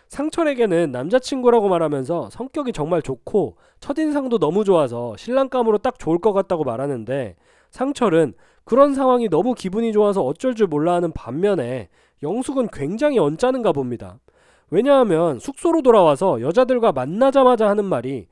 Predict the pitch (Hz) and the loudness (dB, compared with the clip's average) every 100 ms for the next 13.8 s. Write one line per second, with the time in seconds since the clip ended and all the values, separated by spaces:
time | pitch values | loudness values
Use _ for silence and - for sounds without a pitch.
0 | _ 247 277 269 233 202 - 277 302 302 | _ -2 0 0 -2 -4 -4 -6 -2 0
1 | 262 220 170 127 123 123 98 _ _ - | 2 2 2 0 -4 -6 -8 _ _ -10
2 | 147 233 240 254 226 202 180 208 185 151 | -2 -2 0 -4 -2 0 0 0 0 0
3 | 185 - 151 - 233 220 190 160 185 156 | -2 -4 -4 -2 2 2 2 0 -2 -2
4 | 110 160 247 233 180 208 - 139 202 254 | 0 0 0 -4 -6 -8 -8 -6 -4 -2
5 | 254 240 202 131 110 - 110 95 87 90 | -2 0 0 -2 -4 -10 -16 -16 -20 -20
6 | _ _ - 254 285 269 214 - 269 285 | _ _ -6 -2 -2 -2 -4 -4 -6 -2
7 | 240 214 139 123 185 262 - 262 247 233 | 0 0 -2 -2 -2 -2 -2 -4 0 2
8 | 208 147 143 175 175 170 151 - _ - | 2 0 0 -2 0 0 -2 -8 _ -6
9 | 143 151 - 233 - 294 240 147 170 185 | -2 -2 -4 -8 -4 -2 0 0 0 0
10 | 170 - 190 - 170 135 117 143 123 101 | -4 -6 -8 -4 -2 -2 -2 -4 -6 -6
11 | 151 104 82 _ _ _ _ - 180 311 | -8 -8 -14 _ _ _ _ -10 -2 2
12 | 330 302 - 247 208 180 190 120 110 220 | 2 2 0 2 2 4 2 -2 -6 -6
13 | 269 302 247 196 147 180 117 | -4 -2 0 0 2 0 -2